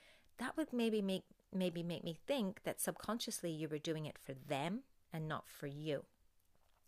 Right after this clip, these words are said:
right? So all, how this is easily fixed and,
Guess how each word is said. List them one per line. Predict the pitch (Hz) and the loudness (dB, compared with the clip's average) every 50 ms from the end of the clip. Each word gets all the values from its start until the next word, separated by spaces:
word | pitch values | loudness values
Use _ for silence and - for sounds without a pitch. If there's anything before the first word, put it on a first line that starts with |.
| - - _ - | -20 -20 _ -4
right? | 175 170 190 214 233 233 - - - - - - - - - - - - - | 0 4 6 6 6 4 0 -10 -18 -18 -16 -16 -16 -16 -16 -18 -16 -10 -4
So | - - - 233 226 226 - - - - _ _ _ _ - | 2 6 8 10 10 10 10 6 2 -12 _ _ _ _ 8
all, | 262 277 285 190 - - - - - - | 10 10 10 10 8 4 -2 -14 -10 -6
how | - - 233 247 269 | -2 2 6 6 8
this | 269 302 285 - 285 | 8 6 4 4 4
is | 247 208 | 2 2
easily | - 226 214 - 196 185 185 | 2 2 2 2 2 2 0
fixed | 180 - - 311 320 - - - - - - | 0 2 0 0 0 0 0 0 0 0 0
and, | - 190 180 185 190 | 0 0 0 0 0